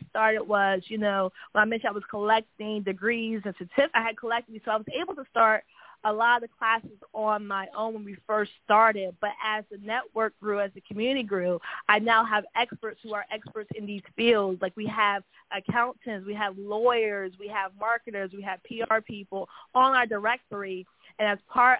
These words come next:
of their way of giving to the community, they offer free classes on our YouTube and private webinars and workshops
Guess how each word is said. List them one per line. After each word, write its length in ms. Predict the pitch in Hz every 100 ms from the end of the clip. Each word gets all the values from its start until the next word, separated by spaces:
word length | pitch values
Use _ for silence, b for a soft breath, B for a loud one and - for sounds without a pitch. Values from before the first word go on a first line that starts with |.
| 226
of 140 | 214
their 180 | 208 240
way 200 | 226 208
of 100 | 196
giving 180 | 220 214
to 80 | -
the 60 |
community, 380 | - 208 233 214
they 160 | 196 -
offer 500 | - 220 226 - 196
free 160 | - 220
classes 480 | - 208 208 214 196
on 80 | 196
our 100 | 196
YouTube 680 | 190 214 233 - 220 202 190
and 120 | 190
private 360 | 214 196 202 185
webinars 480 | 208 202 196 190
and 120 | 185 185
workshops 500 | 202 202 185 180